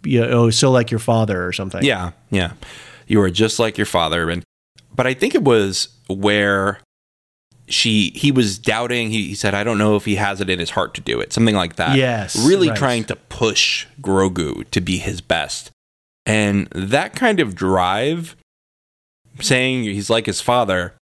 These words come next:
Speaker 2: that almost scared me a little bit. I was like, "What is she
Speaker 1: Mm-hmm.
Speaker 2: saying there?" Because I don't know if it was actually a compliment.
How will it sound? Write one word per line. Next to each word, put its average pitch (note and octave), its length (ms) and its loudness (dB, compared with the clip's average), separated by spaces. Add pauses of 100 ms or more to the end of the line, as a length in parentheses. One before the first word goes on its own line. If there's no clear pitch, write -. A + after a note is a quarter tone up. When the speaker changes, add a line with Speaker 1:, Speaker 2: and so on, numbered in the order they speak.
Speaker 2:
that A3+ 180 2
almost D3 300 -4
scared G3 300 0
me G2 80 -2
a D2+ 60 -4
little D2+ 180 -8
bit. E2+ 120 0
I G2+ 80 0
was A2 140 -2
like, G#2 120 2
"What C3+ 200 2
is D#3 140 2
she D3+ 60 2
Speaker 1:
Mm-hmm. E3+ 140 4
Speaker 2:
saying D3 240 -2
there?" D#2 200 -8
Because F2+ 240 -2
I B2 80 2
don't D#3 500 0
know D#3 300 4
if G#2 100 -4
it - 140 0
was F#2+ 200 0
actually F#2 540 0
a - 80 -2
compliment. C2 600 -4